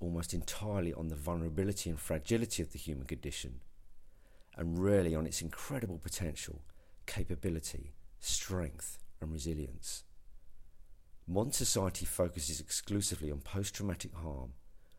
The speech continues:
over post-traumatic growth. Everyone will experience suffering in life, because life is suffering. But out of this, we are offered the hero's journey, the heroic life of courage.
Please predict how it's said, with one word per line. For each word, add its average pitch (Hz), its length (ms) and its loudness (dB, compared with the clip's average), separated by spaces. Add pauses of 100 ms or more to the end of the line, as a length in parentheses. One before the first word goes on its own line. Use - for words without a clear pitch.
(160)
over 76 240 -2
post-traumatic 78 760 -2
growth. 67 520 -4 (1600)
Everyone 107 480 6
will 82 80 4
experience 82 480 0
suffering 73 400 2
in 64 120 -4
life, 62 360 -8 (420)
because 80 260 -2
life 87 360 2
is 87 160 2
suffering. - 560 -2 (800)
But 85 100 4
out 120 200 8
of 113 80 4
this, 76 280 2
we 87 80 4
are 82 140 6
offered - 220 2
the 80 60 0
hero's 90 480 4
journey, 76 500 -2 (580)
the - 80 -2
heroic 85 580 2
life 76 220 2
of 78 140 -2
courage. - 560 -2